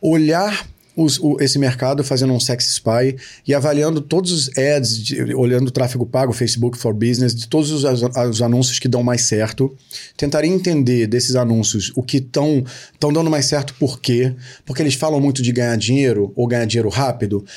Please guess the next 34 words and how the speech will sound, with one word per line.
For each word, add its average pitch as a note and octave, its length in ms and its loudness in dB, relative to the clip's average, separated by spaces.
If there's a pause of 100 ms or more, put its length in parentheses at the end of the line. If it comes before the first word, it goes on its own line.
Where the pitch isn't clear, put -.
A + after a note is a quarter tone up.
porque - 100 -4
eles C3+ 120 2
falam D#3 200 -2
muito C3 220 0
de A#2+ 100 2
liberdade, A2 760 0
com A2+ 220 0
digital B2+ 400 0
sua B2 200 0
vida B2 180 2
vai A#2 140 2
mudar A2+ 260 0
rápido, A#2 360 -2
porque A#2 280 -2
é B2 120 4
a A2+ 40 0
única C3 320 0
vez A#2 320 -2
na A#2 60 -2
história A#2+ 420 0
que A#2+ 80 -6
você A#2 180 -2
pode A#2 360 -2
realmente A2+ 360 0
sair A2+ 300 2
de A2+ 140 -2
um, A2+ 200 2
ter A#2+ 160 -2
dezessete C3 600 -2
anos B2+ 120 2
de A2+ 60 0
idade A#2+ 360 2
e - 20 -4
conseguir, B2 640 0